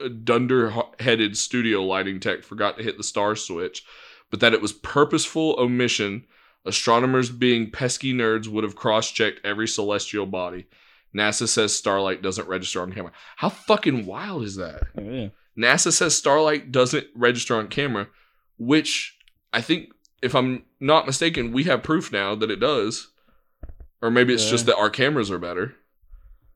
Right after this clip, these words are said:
Speaker 1: Um,
Speaker 2: I mean, maybe.
Speaker 1: But they fucking left out, uh, star formations because astronomers would be able to pick which star formation it was.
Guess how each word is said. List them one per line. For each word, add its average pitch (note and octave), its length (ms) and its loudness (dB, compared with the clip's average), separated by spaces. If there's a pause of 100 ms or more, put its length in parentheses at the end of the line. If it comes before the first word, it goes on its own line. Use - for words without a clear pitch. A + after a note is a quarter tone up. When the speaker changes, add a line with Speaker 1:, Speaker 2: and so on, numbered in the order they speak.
(520)
Speaker 1:
Um, A2 420 -2
Speaker 2:
I - 80 -8
mean, F#2 120 -10
maybe. G#2 440 -10 (1800)
Speaker 1:
But B2 140 -8
they B2+ 100 -6
fucking C3 640 -4 (360)
left B2+ 420 0
out, A#2+ 460 -2 (1120)
uh, G#2 480 0 (200)
star D3 720 -2
formations G#2+ 540 -4
because A2+ 720 -2
astronomers C3 600 0
would A#2 140 -6
be A#2 80 0
able A2 140 -2
to A2 200 -4 (500)
pick - 280 0 (760)
which C#3 340 0
star D#3+ 260 2
formation F#2+ 460 -8
it B1+ 80 -14
was. - 300 -16